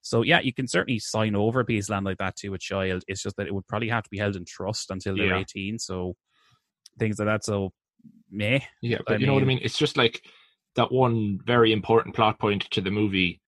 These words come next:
Speaker 2: We only see, like, the before and after.
Speaker 1: Yeah, it's just, like, um, weird as well, 'cause, like, it's,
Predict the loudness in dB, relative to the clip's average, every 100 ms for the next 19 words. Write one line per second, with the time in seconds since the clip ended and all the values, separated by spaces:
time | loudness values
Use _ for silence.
0 | 0 4 6 6 2 2 2 2 -2 -2
1 | -4 -2 -2 0 0 2 0 0 0 -2
2 | -4 _ -10 -6 -2 2 2 2 -2 -2
3 | -2 0 0 0 2 2 2 -2 -4 -8
4 | -12 -16 -14 -8 -2 0 2 2 0 -2
5 | -2 -2 -2 -4 -6 -6 -6 -6 -10 -12
6 | -12 -12